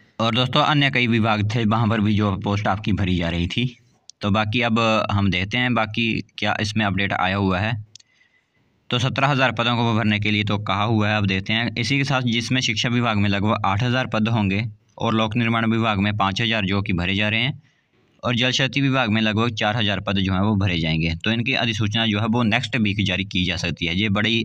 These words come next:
अधिसूचना वो है, वो जारी हो सकती है क्योंकि ये इन्फॉर्मेशन आई हुई है हमारे पास, तो हमने आपको सभी को बता दी कि जितने भी पद हैं, अ, खाली पड़े हुए हैं वो भरे जाएंगे।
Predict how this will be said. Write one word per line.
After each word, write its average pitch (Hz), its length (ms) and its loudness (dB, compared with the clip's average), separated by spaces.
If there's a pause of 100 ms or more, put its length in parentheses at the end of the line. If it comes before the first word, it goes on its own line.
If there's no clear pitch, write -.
अधिसूचना 101 420 -2
वो 101 160 0
है, 107 300 -4 (600)
वो 120 100 0
जारी 110 280 0
हो 98 160 2
सकती 107 300 0
है 139 160 0 (320)
क्योंकि 117 220 -2
ये 131 360 0
इन्फॉर्मेशन 107 500 0 (100)
आई 92 180 0
हुई 110 160 2
है 101 80 0
हमारे 101 220 0
पास, 92 260 -4
तो 110 300 0
हमने 98 220 0
आपको 90 300 -2
सभी 101 280 -2
को 95 100 -2
बता 87 240 -2
दी 117 200 -2 (680)
कि 120 100 0
जितने 120 260 0
भी 139 100 2
पद 113 240 0
हैं, 113 160 0
अ, 104 320 0
खाली 107 340 0
पड़े 98 240 -2
हुए 107 220 2
हैं 110 280 -2 (180)
वो 113 160 2
भरे 98 240 0
जाएंगे। 87 380 -2